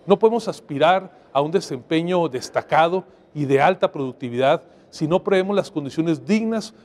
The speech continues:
para el desarrollo de todos los trabajadores en la economía formal. Por eso, proponemos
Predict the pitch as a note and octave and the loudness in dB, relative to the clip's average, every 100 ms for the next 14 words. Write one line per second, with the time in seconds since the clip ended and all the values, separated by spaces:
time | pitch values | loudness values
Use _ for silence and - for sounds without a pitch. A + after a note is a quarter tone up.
0 | _ - C3+ B2+ - B2+ E3+ F3 F#3+ - | _ -2 0 -2 -4 0 0 2 -2 -6
1 | _ C3+ E3+ E3 A#3 G#3+ - D#3+ D3 C#3 | _ 0 0 4 4 4 -2 -6 -4 -2
2 | E3 E3+ D3+ C3+ B2+ A#2+ B2+ A#2 B2+ G2+ | -2 -4 -8 -6 -8 -8 -6 -6 -6 -8
3 | - - _ - - - - A#2 D#3 D#3+ | -14 -20 _ -20 -20 -20 -2 2 2 2
4 | F#3+ - _ _ _ D#3 D3+ D3+ D#3+ F#3+ | -4 -6 _ _ _ 0 2 0 0 -2
5 | F3 A#2+ | -4 -10